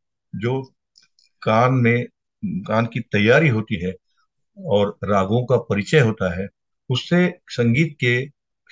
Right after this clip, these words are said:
छात्र को बहुत ही फायदा होता है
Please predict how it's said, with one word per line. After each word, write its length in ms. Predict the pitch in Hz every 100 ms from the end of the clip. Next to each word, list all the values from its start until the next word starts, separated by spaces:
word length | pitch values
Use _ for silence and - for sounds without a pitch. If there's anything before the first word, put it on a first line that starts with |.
| -
छात्र 400 | 107 123 - 113
को 300 | - 80 - _ _ _ _ _ -
बहुत 500 | 90 98 80 143 143
ही 340 | 156 170 185
फायदा 480 | 180 _ 110 104 120
होता 340 | 98 101 120
है 260 | 107 127 170